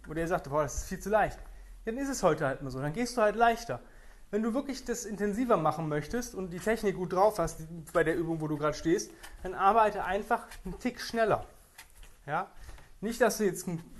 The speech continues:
da irgendwie ein Konditionstraining draus machen möchtest, wenn du, sag ich mal, Carries machst oder irgendeine Strength Exercise, aber reduzier die Pausen. Reduzier die Pausen. Beim Tragen ist es so, hab keine Pause.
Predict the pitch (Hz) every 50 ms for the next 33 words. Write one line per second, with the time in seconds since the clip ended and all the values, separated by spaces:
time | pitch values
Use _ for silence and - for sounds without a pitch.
0 | - - - 175 165 175 175 170 180 180 180 180 185 185 170 160 - 180 175 165
1 | 151 156 - 214 226 254 247 - - - 262 254 254 247 240 226 226 226 226 233
2 | 233 233 233 247 233 233 233 226 - - - 196 190 185 180 175 185 180 170 -
3 | - 170 170 160 151 - - - - - - - - _ - - - 208 208 208
4 | 208 202 - - 190 190 190 185 - 180 165 156 165 170 175 180 170 160 165 151
5 | 131 - - - - - - 208 214 208 214 214 202 202 - 202 202 - 208 202
6 | 202 202 - - - - - - - - - - 190 190 233 220 233 240 220 233
7 | 226 - - 254 220 226 - - 226 247 254 240 160 120 113 - - - - -
8 | - - - - - - - - - - 202 185 - - - 240 233 226 233 226
9 | 226 214 185 160 - - - - - - - - 180 175 - 220 233 262 277 254
10 | 247 240 214 214 - - 254 226 214 233 233 - 180 143 139 131 - 139 131 127
11 | 123 127